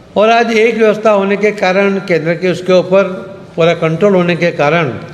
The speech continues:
चोरी में भी क्रमशः धीमे-धीमे और कम हो रही है और धीरे-धीरे बंद करने के लिए कोशिश हो रही है।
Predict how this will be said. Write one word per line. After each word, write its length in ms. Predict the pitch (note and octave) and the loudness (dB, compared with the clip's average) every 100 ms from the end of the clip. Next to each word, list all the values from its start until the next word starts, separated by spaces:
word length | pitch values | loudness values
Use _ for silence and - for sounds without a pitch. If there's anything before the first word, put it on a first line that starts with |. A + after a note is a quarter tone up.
| - - - - - | -18 -20 -20 -20 -6
चोरी 260 | - F#3+ A#3 | 2 2 4
में 200 | A#3 A3+ | 2 2
भी 120 | A#3+ | 0
क्रमशः 640 | A#3 F#3 F#3 G3+ G3+ A3+ | 0 0 2 0 2 2
धीमे-धीमे 680 | G3+ D#3+ F#3 F#3+ F3 F#3 G#3+ | 2 0 2 2 0 0 0
और 300 | - - F#3 D3 | -4 -8 -6 -2
कम 120 | E3 | 0
हो 140 | F#3 | 0
रही 200 | F#3+ G#3 | 2 2
है 60 | G#3 | 2
और 180 | A3 E3+ | 2 0
धीरे-धीरे 500 | D#3 F#3 F3 F#3+ G#3 | 0 0 0 0 0
बंद 320 | C#3+ D#3+ F3+ | 0 0 0
करने 300 | F3+ E3+ F3 | -2 -2 -2
के 140 | E3+ F3 | -2 -2
लिए 220 | F3+ G3 | 0 -2
कोशिश 500 | - D3+ C#3+ E3+ B2+ | 0 -2 0 -2 0
हो 140 | C3+ | -2
रही 140 | G2 - | -4 -8
है। 180 | - | -12